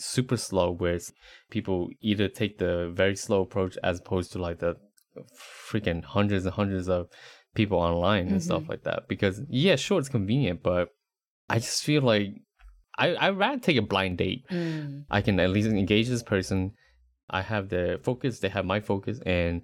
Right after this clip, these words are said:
Speaker 2: Mm-hmm.
Speaker 1: work it from there, basically.
Speaker 2: So basically, you, what's that word I'm looking for? You care more about the quality,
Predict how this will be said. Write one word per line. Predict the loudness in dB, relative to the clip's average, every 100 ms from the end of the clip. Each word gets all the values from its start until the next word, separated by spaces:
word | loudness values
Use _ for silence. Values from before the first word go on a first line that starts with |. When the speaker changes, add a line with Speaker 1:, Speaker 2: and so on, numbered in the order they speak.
| -6
Speaker 2:
Mm-hmm. | -8 -6 0
Speaker 1:
work | 0 2
it | 0 -2 -6
from | -4 0
there, | 0 0
basically. | -2 -8 -8 -14 -10 -4
Speaker 2:
So | 0 2
basically, | 2 0 -2 -4 -4 -4 -4
you, | -4 -2 2 4 4 2 -2 -8
what's | -10 -10 -6
that | -6
word | -4
I'm | -6 -6
looking | -8 -10
for? | -10 -10 -12 -12 _ _ _ _ _ _ -10
You | -4 0 2 2 0
care | 0 0
more | 2 0
about | -2 -4
the | -6
quality, | -4 -2 -2 -2 -2 -2 -4 -4 -6